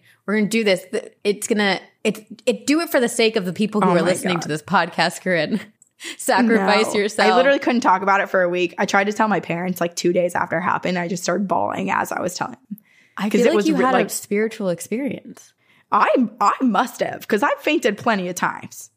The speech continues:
Speaker 2: And I was out for a while, too, 'cause I was in that room. Brian, Brian was waiting for me because I knew I wouldn't be able to drive myself after getting my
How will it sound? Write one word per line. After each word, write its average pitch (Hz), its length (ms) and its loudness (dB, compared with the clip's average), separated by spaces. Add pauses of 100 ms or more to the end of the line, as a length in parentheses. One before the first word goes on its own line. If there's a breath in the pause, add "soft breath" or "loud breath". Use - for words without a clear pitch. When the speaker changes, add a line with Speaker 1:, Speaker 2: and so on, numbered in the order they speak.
Speaker 2:
And 220 100 4
I 320 100 4
was 294 120 0
out 226 260 2
for 190 180 0
a 185 100 0
while, 175 500 -2
too, - 440 -2 (140)
'cause 185 160 0
I 196 100 4
was 220 140 0
in 208 140 0
that 175 180 0
room. 170 300 -2
Brian, 175 320 0
Brian 196 340 2
was 185 100 -4
waiting 196 240 0
for 175 140 -2
me - 140 -6
because 185 260 0
I 180 120 4
knew 180 180 2
I 180 80 0
wouldn't 180 180 2
be 208 60 0
able 175 140 0
to 180 80 -2
drive 170 280 2
myself 185 380 2
after 180 280 0
getting 170 220 0
my 175 180 -4